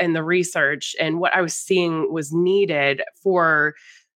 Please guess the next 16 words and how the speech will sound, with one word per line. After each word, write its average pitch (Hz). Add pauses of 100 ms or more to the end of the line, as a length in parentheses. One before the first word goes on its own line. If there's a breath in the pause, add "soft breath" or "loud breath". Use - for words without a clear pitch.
the 175
amounts 170
of 233
nutrients 233
that 180
really 196
should 170
be 156
in 170
a 185
prenatal 190
multivitamin, 190
as 165
well 190
as 170 (260)
bioavailable 180